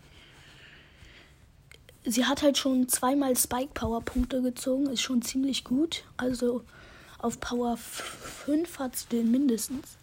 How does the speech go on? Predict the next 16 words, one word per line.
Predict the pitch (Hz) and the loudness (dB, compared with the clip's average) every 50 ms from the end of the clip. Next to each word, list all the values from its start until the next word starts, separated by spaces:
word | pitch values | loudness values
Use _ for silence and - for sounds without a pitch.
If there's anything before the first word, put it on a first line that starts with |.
| - - - - - - - - - - | -20 -20 -20 -20 -20 -20 -20 -14 0 2
Sieben | 403 381 - - - - - - - - - | 2 2 2 0 6 6 6 6 4 -2 -2
verbleibende. | - - - 1077 - - - - - - - - - - - - - - - - - - | 0 6 8 8 8 6 2 2 4 2 2 2 0 -10 -10 -10 -10 -10 -12 -14 -16 -16
Oh | - - - - - - - | -18 -18 -18 -18 -18 -16 -12
mein | - - - - | -12 -12 -10 -6
Gott. | - - - - - - - - - - - - - - - - - - - - - - - - - - | -6 -4 -4 -4 -10 -8 -8 -10 -10 -12 -18 -20 -20 -20 -20 -20 -18 -18 -18 -18 -16 -20 -20 -20 -14 -6
Sieben | - - - 359 370 330 349 339 320 | -4 -2 -2 -2 -2 0 0 0 -2
verbleibende. | - - 320 330 339 - 359 349 359 359 370 370 370 381 370 339 - | -2 -2 -4 -4 -4 -4 -4 -4 -4 -4 -6 -6 -6 -4 -6 -6 -6
Was | - 330 - - | -4 -4 -4 -2
ist | - - - - | -2 -2 -2 -2
das | 359 - - - | -2 -2 -2 -2
für | - 381 | -2 -2
ein | 359 359 349 - | 0 0 -2 -2
Opening? | - - 415 427 - - - 403 381 381 359 359 359 349 339 339 - - - - - - - - - - - - - - - - - - - - - - - - - - - | -4 -8 -8 -8 -8 -4 -2 -2 0 2 2 2 2 0 -2 -6 -14 -20 -20 -20 -20 -20 -18 -20 -20 -20 -20 -20 -20 -20 -20 -20 -20 -20 -20 -20 -20 -20 -20 -18 -18 -10 -10
Alter, | 240 233 - - - 233 - | -10 -10 -10 -14 -14 -12 -8
ultra | - 233 294 294 - - - 226 | -4 -4 -4 -4 -6 -6 -6 -8
krank. | - - - 220 202 196 | -8 -6 -4 -4 -4 -4